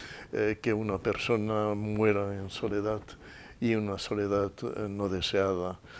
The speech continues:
Eh, no sé, hay, hay cosas muy interesantes en, en nuestra historia de cuidados paliativos. Por ejemplo, hay algunas iniciativas privadas muy interesantes, como Cudeca en Málaga,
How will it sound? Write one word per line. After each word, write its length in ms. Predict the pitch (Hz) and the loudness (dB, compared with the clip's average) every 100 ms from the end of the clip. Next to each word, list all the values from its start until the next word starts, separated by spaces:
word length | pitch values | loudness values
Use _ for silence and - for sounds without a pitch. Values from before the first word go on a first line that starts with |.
| - - - - | -16 -16 -16 -8
Eh, 280 | - - 117 131 135 127 | -6 -6 -6 -8 -4 0
no 260 | 123 127 | 4 4
sé, 380 | 120 139 127 101 | 8 10 10 10
hay, 440 | 98 113 110 110 - - - - - - - | 6 6 6 4 0 -12 -20 -12 -12 -12 -10
hay 140 | - 120 - | -6 -4 2
cosas 580 | 127 - 120 107 - - 127 | 4 10 10 10 2 0 2
muy 280 | 131 127 131 | 4 6 6
interesantes 1120 | 104 107 98 98 - 120 120 92 101 104 101 | 6 6 6 4 2 4 2 2 2 2 0
en, 360 | 107 101 101 - - - - - | -2 -2 -6 -10 -16 -18 -18 -6
en 220 | 113 104 | -4 0
nuestra 400 | 110 101 - 98 | 0 0 0 -2
historia 540 | 101 - - 120 113 107 | 0 -2 2 4 6 4
de 100 | 101 | 0
cuidados 420 | 110 104 101 - | 0 0 0 0
paliativos. 640 | 95 95 95 131 143 117 - | -4 -2 2 6 6 4 0
Por 160 | 95 | -2
ejemplo, 680 | 90 - 113 110 120 120 117 - - - - | -2 -2 -2 0 2 2 2 -4 -10 -12 0
hay 220 | - 110 107 | 4 8 8
algunas 580 | 104 107 120 117 110 | 6 4 4 4 2
iniciativas 680 | 117 101 101 101 - 113 101 | 0 0 0 0 0 0 -2
privadas 800 | - 110 107 110 104 107 101 - - - - | -2 -2 0 0 2 0 -2 -6 -10 -16 -8
muy 180 | 127 120 | 0 0
interesantes, 800 | 104 98 92 - 120 110 101 - | 2 0 -2 -2 0 0 0 -2
como 260 | 113 101 95 | -2 -2 0
Cudeca 640 | 113 110 123 - 107 104 | 2 4 4 2 -4 -4
en 160 | 101 107 | -4 0
Málaga, 520 | 113 110 104 101 | 2 4 2 -2